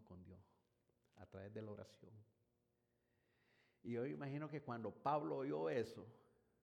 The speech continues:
ese ruido, "Pablo, el carcelero se va a matar", le dice el Espíritu Santo.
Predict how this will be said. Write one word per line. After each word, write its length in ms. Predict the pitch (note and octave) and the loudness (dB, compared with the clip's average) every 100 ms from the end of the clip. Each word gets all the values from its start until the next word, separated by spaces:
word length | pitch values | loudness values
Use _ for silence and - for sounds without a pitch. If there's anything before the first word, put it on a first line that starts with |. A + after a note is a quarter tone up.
| _ | _
ese 280 | G#2+ D3 D#3 | -4 -2 -2
ruido, 320 | C#3+ D#3 A2+ - - - - - - _ _ _ _ _ - - - - _ _ _ _ _ _ | 0 2 2 -2 -10 -10 -10 -14 -20 _ _ _ _ _ -20 -20 -20 -20 _ _ _ _ _ _
"Pablo, 480 | - - F3 B2+ G#2 - - _ _ - | -6 -4 -2 -4 -6 -14 -20 _ _ -10
el 120 | - | -4
carcelero 520 | A#2 - G#2 E3 D#3 | -4 -2 0 2 2
se 100 | - | -2
va 80 | C#3+ | -2
a 40 | |
matar", 340 | C#3+ - D#3 C#3 | -4 -2 -2 0
le 120 | G2 | -4
dice 180 | A2 A2 | -4 -8
el 80 | |
Espíritu 300 | G#2+ G#2+ - - | -8 -10 -12 -12
Santo. 300 | G#2+ G2+ | -12 -12